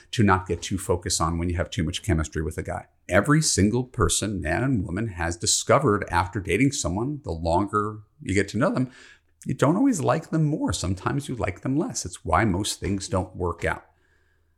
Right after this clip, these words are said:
But when a guy comes on really strong, women often call it love bombing. It sounds like it's intentionally manipulative. I don't think it's intentionally manipulative. I think it's sincere. I think it's sincere, sincere as any woman getting really excited about a guy she's only gone out with twice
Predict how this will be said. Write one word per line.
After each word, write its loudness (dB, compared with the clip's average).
But 2
when 2
a -4
guy -2
comes 2
on 2
really 0
strong, -2
women -4
often -4
call 2
it -4
love 2
bombing. 0
It -16
sounds 0
like -2
it's -6
intentionally 2
manipulative. -2
I -4
don't -8
think -4
it's -8
intentionally -2
manipulative. 0
I -2
think -4
it's -2
sincere. 0
I -4
think -2
it's -4
sincere, 0
sincere 0
as 0
any 2
woman 0
getting -2
really -2
excited -2
about 0
a -6
guy 0
she's 0
only 4
gone 0
out -6
with -12
twice -2